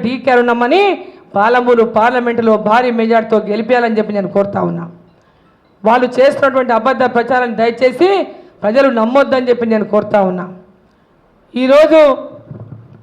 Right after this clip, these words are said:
కాంగ్రెస్ పార్టీ ముసలి కన్నీరు గారుస్తూ అన్ని వర్గాల పట్ల మత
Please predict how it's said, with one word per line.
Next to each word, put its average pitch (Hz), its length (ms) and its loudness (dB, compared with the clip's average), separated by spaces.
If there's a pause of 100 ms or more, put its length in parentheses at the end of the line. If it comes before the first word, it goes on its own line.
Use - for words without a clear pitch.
(140)
కాంగ్రెస్ 294 460 4
పార్టీ 277 220 2 (120)
ముసలి 269 340 2
కన్నీరు 262 400 2
గారుస్తూ 247 400 2 (800)
అన్ని 269 260 0 (100)
వర్గాల 254 320 2 (120)
పట్ల 247 200 0 (160)
మత 233 120 -2